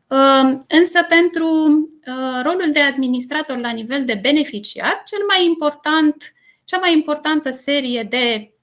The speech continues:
uh, funcționalități care permit setarea și customizarea aplicației se regăsesc în blocul de conținut, care este acesta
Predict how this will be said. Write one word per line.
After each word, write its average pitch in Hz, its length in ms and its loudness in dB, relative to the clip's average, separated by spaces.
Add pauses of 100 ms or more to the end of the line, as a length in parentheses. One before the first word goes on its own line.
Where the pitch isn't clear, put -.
uh, 208 320 -4
funcționalități 233 840 -4
care 220 220 -4
permit 220 440 -6
setarea 220 760 0
și 220 200 -6
customizarea 208 800 -2
aplicației 427 720 -2
se 370 60 -6
regăsesc 320 600 -2
în 285 300 4 (460)
blocul 254 420 -2
de 220 120 0
conținut, 277 960 -2
care 302 240 -2
este 240 560 -4 (160)
acesta 294 920 -6